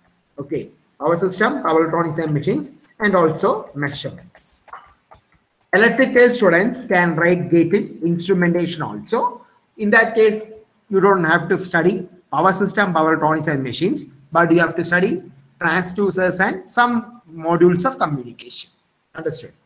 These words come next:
There are a lot of P S Us recruiting students for electrical also. Okay. Now, there are some companies which are offering internship for electrical. Tata Elxsi is offering internship based on your work in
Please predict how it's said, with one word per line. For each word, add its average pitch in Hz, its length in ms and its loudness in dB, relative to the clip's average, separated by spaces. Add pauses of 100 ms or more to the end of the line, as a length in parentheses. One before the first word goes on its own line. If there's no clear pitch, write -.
(240)
There 180 140 2
are 185 120 2
a 190 60 4
lot 233 260 4
of 208 220 0
P 190 160 2
S 185 160 0
Us 214 200 2 (240)
recruiting 185 460 4
students 180 320 0
for 185 280 2
electrical 170 560 -2
also. 185 560 -2 (360)
Okay. 151 320 -8 (260)
Now, 196 480 0 (580)
there 190 140 4
are 214 120 4
some 208 200 2
companies 185 520 2 (200)
which 165 160 -2
are 180 140 0
offering 202 480 0 (100)
internship 214 640 2
for 165 120 0
electrical. 151 560 -2 (320)
Tata 175 280 2 (100)
Elxsi 185 400 0
is 180 120 0
offering 160 400 0
internship 160 680 -2 (200)
based 175 340 2
on 180 200 4
your 170 180 4
work 185 440 4
in 190 300 2